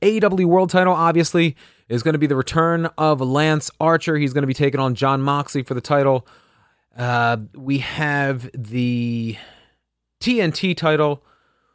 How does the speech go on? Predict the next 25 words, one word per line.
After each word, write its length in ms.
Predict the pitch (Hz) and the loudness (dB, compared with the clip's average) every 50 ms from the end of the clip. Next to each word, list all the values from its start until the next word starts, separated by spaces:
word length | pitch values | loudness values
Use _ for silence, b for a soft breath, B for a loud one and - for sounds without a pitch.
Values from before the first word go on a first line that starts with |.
| _ _ | _ _
which 280 | _ 131 143 139 - - | _ 0 0 0 0 0
is 420 | - 147 143 143 139 135 131 113 117 - | 0 4 4 6 6 4 4 0 -4 -8
Cody 560 | - - 190 208 208 185 160 127 104 95 101 - - | -2 2 4 4 6 4 2 0 -4 -6 -12 -14 -6
defending 640 | - 151 135 - - 160 156 156 151 151 151 151 - | -4 -4 -2 0 0 0 0 0 0 -2 -2 -2 -2
against 600 | - 147 139 120 143 143 139 131 123 - - - - - _ _ _ | -4 -4 -2 0 0 0 2 0 0 -4 -8 -10 -14 -20 _ _ _
Orange 600 | 135 143 151 151 151 151 147 143 139 123 120 123 - _ - - _ | 0 2 2 4 4 2 2 0 0 -2 -6 -10 -14 _ -20 -20 _
Cassidy, 800 | - - - 156 147 143 135 - - 135 120 117 110 107 b b b b b b b b b - | -18 -8 -4 -2 -2 -2 -2 -4 -4 -2 -2 -2 -2 -4 b b b b b b b b b 0
all 220 | 165 190 214 214 | 2 4 4 4
tomorrow 440 | - - 208 196 196 190 190 185 180 | 4 2 2 2 4 4 4 4 2
night 320 | 160 143 143 139 143 - _ _ - | 2 2 2 2 0 -2 _ _ -4
on 560 | 147 147 147 143 143 139 139 139 139 143 - - 139 120 | -2 0 2 2 2 2 2 0 0 -2 -4 -6 -6 -2
Dynamite. 680 | - 143 139 143 135 131 120 117 113 110 107 - - | -2 0 0 0 -2 -2 -2 -4 -4 -6 -8 -10 -12
So, 340 | - - 151 143 143 139 123 - _ _ _ _ _ _ _ _ _ _ _ _ _ _ _ _ _ _ _ _ _ _ _ _ | -4 0 2 2 2 2 0 -6 _ _ _ _ _ _ _ _ _ _ _ _ _ _ _ _ _ _ _ _ _ _ _ _
real 360 | 123 123 127 151 175 226 233 | -20 -18 -10 0 2 2 2
quick, 380 | 220 - 214 208 190 - _ _ | 4 2 0 0 0 -4 _ _
trying 240 | - - 180 175 175 | -2 0 2 4 4
to 60 | 170 | 4
run 200 | 160 165 165 165 | 4 4 4 4
over 200 | 170 170 156 165 | 4 4 4 4
a 60 | 160 | 2
couple 260 | - 165 156 147 151 | 4 2 0 2 0
of 60 | 151 143 | 2 2
other 180 | 151 151 147 | 2 2 2
things. 420 | 131 - 143 139 139 139 131 - b b b b b b b b b b b b 104 | 2 2 2 2 2 0 -2 -4 b b b b b b b b b b b b -6
Uh, 400 | 110 113 113 113 113 110 107 | -4 -2 -2 -2 -4 -6 -8